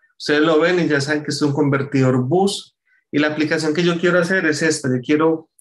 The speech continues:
tener conectado a la entrada un panel solar,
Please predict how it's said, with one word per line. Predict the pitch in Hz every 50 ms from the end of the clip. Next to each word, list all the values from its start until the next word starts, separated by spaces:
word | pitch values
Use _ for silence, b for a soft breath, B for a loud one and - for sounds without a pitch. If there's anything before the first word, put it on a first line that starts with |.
| b b b b _ _ _ _
tener | 151 147 143 143 139 139 143 143 139
conectado | - 165 160 160 156 139 - - 156 147 147 135 127 -
a | - 139 147
la | 147 156
entrada | 156 170 170 170 175 165 165 165 165 175 180 180 180 - _ _ _ _ _ _ _ _ _ _ _ _ _ _ _ _ - - _ _ _ _ _ _ _ _ _ - - _ -
un | 151 147 147 139
panel | 131 156 151 151 151 151 147
solar, | 139 - 147 139 147 156 156 - - -